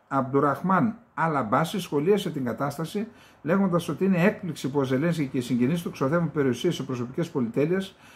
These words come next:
αντί να τις χρησιμοποιούν για στρατιωτικούς και ανθρωπιστικούς σκοπούς, λαμβάνοντας υπόψη την εποχή του πολέμου.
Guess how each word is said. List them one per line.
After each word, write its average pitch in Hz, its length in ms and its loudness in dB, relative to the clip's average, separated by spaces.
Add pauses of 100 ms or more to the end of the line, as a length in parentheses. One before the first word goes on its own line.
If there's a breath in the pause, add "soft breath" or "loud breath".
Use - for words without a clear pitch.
(140 loud breath)
αντί 151 260 2
να 202 80 4
τις 180 100 -2
χρησιμοποιούν 151 480 0
για 185 120 6
στρατιωτικούς 147 560 0
και 196 80 -2
ανθρωπιστικούς 151 500 -2
σκοπούς, 202 420 -2 (260 loud breath)
λαμβάνοντας 175 520 0
υπόψη 190 280 0
την 170 180 -2
εποχή 151 280 -2
του 185 120 -6
πολέμου. 190 480 4